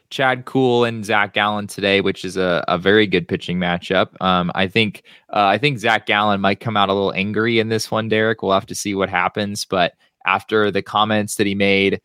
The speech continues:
you know, following the, the last game that he pitched in, the Diamondbacks lost that one,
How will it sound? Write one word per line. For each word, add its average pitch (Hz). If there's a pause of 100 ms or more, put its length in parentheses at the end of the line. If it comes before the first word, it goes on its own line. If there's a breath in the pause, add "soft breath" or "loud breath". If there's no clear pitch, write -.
(160)
you 101
know, 98
following 101
the, 90
the 101
last 95
game 98
that 90
he 90
pitched -
in, 95
the 87
Diamondbacks 90
lost 90
that 85
one, 90